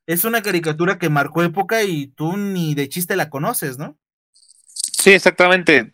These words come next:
Speaker 2: Ya habrá, te digo, la oportunidad de platicar de los Looney Tunes, pero, pues, como ustedes saben, yo trabajé en Six Flags. Entonces, luego yo en, en el área de destreza se colocaban, pues, Bugs Bunny, Patos Lucas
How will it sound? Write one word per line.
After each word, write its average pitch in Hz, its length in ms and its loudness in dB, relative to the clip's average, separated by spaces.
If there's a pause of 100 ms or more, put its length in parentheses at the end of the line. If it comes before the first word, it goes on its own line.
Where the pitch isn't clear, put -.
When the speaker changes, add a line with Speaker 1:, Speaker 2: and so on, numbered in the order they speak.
Speaker 2:
Ya 139 340 4
habrá, 147 380 4
te 151 80 -12
digo, 143 100 -8
la 127 100 -6
oportunidad 123 420 -10
de 143 60 -6
platicar 131 400 -8
de 139 80 -6
los 120 160 -6
Looney 131 200 -14
Tunes, - 360 -14 (400)
pero, 139 240 -4
pues, - 140 -20
como 143 180 -10
ustedes 165 280 -4
saben, 175 240 -4
yo 147 120 -10
trabajé 123 880 -6
en 110 160 -18
Six 113 200 -16
Flags. - 360 -8
Entonces, 123 720 -6
luego 139 340 -2 (160)
yo 131 640 -4
en, 113 640 -14 (160)
en 123 160 -14
el 123 120 -2
área 139 180 2
de 143 120 0
destreza 131 480 -4
se 127 140 -14
colocaban, 120 500 -2 (420)
pues, 160 140 -6
Bugs 147 240 -6
Bunny, 139 680 -6
Patos 117 300 -10
Lucas 113 760 -4